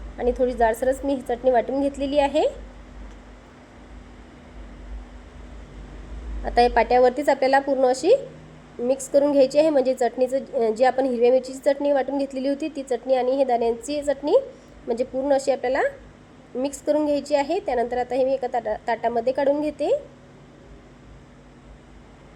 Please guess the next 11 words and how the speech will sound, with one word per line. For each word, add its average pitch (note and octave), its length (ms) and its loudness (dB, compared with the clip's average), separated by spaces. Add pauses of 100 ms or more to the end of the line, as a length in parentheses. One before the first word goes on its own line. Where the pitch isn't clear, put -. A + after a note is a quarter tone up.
(160)
आणि A#3 140 -2 (120)
खूप B3+ 160 -6
मस्त C4+ 300 -2
अशी C#4 220 2
आपली B3 240 0
चटणी B3+ 380 0 (400)
तयार A3+ 260 4
झालेली C#4+ 300 0
आहे. D4 200 -2
ही C4 80 -4
चटणी C4+ 320 -2